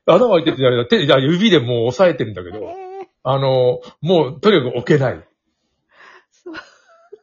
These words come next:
Speaker 1: すごいよね。なんか、高知はちょっと特別な気がした、言ったら。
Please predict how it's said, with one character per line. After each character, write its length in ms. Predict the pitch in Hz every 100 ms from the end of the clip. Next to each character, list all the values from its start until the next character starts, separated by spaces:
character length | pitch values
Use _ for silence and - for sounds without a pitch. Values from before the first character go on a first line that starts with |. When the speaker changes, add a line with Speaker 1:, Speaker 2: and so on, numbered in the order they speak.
| _ _ _ _ _ 127
Speaker 1:
す 240 | - 131
ご 200 | 127 190
い 360 | 226 185 165 147
よ 240 | 135 127
ね。 320 | 127 127 123
な 140 | 123 127
ん 20 |
か、 100 | 113
高 380 | - - 247 240
知 100 | 139
は 60 |
ち 80 | 160
ょ 20 |
っ 20 | 120
と 100 | 110
特 260 | 127 190
別 240 | 196 254 262
な 140 | 247
気 100 | 233
が 120 | 208
し 80 | 185
た、 180 | 175 123
言 160 | 95
っ 20 | 101
た 140 | -
ら。 180 | 95